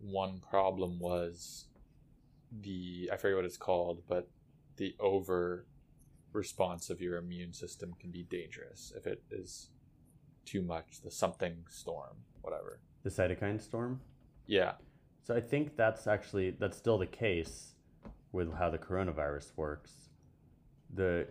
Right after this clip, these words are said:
Speaker 2: you die from your body trying to get rid of the coronavirus.
Speaker 1: Right.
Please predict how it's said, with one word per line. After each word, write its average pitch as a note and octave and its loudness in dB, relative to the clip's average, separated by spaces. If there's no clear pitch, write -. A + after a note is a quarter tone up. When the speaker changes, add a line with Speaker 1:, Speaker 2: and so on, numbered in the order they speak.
Speaker 2:
you G#2 -2
die A2 6
from G2 0
your E2+ 0
body E2 2
trying D#2+ -4
to D#2+ -8
get D2 -4
rid D#2+ -2
of D#2 -4
the D#2 -2
coronavirus. D2 -6
Speaker 1:
Right. G2 4